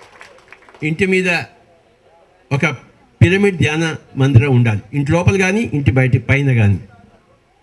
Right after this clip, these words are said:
పూర్వపు కాలంలో పూజలు చేసేవాళ్ళం, ఎందుకంటే అప్పుడు మనకి ధ్యానం తెలియదు. పూర్వపు రోజుల్లో ఎడ్ల బండి మీద వెళ్ళాము, ఇప్పుడు మనం ఎడ్ల బండి మీద వెళ్ళటం లేదు. ఏం చేస్తున్నాం మనం?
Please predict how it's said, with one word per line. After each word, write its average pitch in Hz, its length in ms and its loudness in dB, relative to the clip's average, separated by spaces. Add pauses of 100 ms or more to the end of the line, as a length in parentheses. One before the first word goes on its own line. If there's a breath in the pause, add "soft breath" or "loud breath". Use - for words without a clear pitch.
(320)
పూర్వపు 220 300 0
కాలంలో 196 360 0
పూజలు 185 340 -2
చేసేవాళ్ళం, 120 580 -2 (600)
ఎందుకంటే 175 720 -2
అప్పుడు 147 220 -2
మనకి 165 160 -2
ధ్యానం 143 380 2
తెలియదు. 127 440 2 (1000)
పూర్వపు 214 320 2
రోజుల్లో 196 500 0 (120)
ఎడ్ల 147 220 -2
బండి 214 220 2
మీద 202 120 0
వెళ్ళాము, 143 400 0 (600)
ఇప్పుడు 208 240 0
మనం 165 340 0 (140)
ఎడ్ల 143 180 0
బండి 170 200 0
మీద 160 120 0
వెళ్ళటం 127 300 2
లేదు. 107 200 2 (1000)
ఏం 196 180 0
చేస్తున్నాం 202 380 2
మనం? 185 300 -2